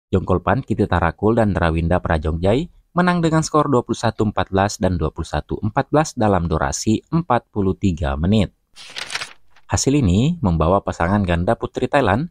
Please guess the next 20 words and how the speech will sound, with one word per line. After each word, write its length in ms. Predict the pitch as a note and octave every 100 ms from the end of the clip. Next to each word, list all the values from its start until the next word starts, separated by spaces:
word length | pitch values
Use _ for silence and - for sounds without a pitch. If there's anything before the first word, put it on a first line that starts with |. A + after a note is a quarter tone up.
| _ _
meraih 320 | - E3 E3+
podium 240 | - D#3 C#3+
tertinggi 480 | C#3 - B2 B2+ B2+
di 80 |
Thailand 320 | A#2 F#2 F2+ E2+
Open 320 | D#2 G2+ G2
dua 160 | D#2
ribu 160 | D#2 D2
dua 160 | D#2 D2
puluh 240 | - E2
empat, 240 | E2 B2 - _ _ -
serta 320 | D#3+ - E3+
merupakan 480 | D#3+ C#3+ C3+ C3 C#3
gelar 320 | C3 C3+ B2 A2
juara 320 | G2+ G2 G#2
Super 400 | - G2+ - G#2
lima 240 | E2+ D#2
ratus 400 | D2 D2 A#2+ -
pertama 400 | D#2+ - D#2+ D2
mereka 480 | D2+ D2+ F2 A#2+